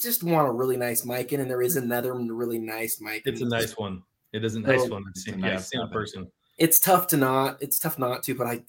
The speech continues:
Speaker 1: I just, it, you know, you got, you gotta save sometimes, and that's where I'm at right now. <laughs>
Speaker 3: Julian says, "Can I remind you what scanner I use for my photos? I use the, uh, Epson Perf-, the Epson Perfection V five fifty, which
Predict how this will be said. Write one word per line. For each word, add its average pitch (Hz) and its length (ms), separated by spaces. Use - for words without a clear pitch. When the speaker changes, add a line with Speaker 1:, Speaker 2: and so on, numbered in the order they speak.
Speaker 1:
I 127 120
just, 120 300
it, 131 240
you 156 100
know, 120 220
you 139 140
got, 135 180
you 131 60
gotta 143 180
save 113 320
sometimes, 107 460
and 107 80
that's 113 180
where 110 160
I'm 101 80
at - 60
right - 320
now. - 120
<laughs> - 40
Speaker 3:
Julian 180 440
says, 175 340
"Can 156 140
I 151 60
remind 151 380
you 170 60
what - 120
scanner 165 540
I - 20
use 160 260
for 160 100
my 143 120
photos? 160 420
I 151 40
use 151 260
the, 151 200
uh, 139 160
Epson 175 460
Perf-, 156 300
the 139 200
Epson 190 640
Perfection 156 880
V 147 300
five 135 560
fifty, 123 400
which 110 260